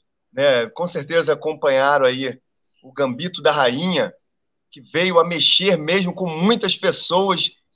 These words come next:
com, por exemplo, na, na escola que eu trabalho atualmente, muitas pessoas que nem tinham, assim, muita,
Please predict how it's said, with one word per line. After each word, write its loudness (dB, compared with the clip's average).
com, 4
por -2
exemplo, 4
na, 6
na 4
escola 4
que -6
eu -2
trabalho 4
atualmente, 0
muitas -2
pessoas 0
que -4
nem 2
tinham, 0
assim, -4
muita, 2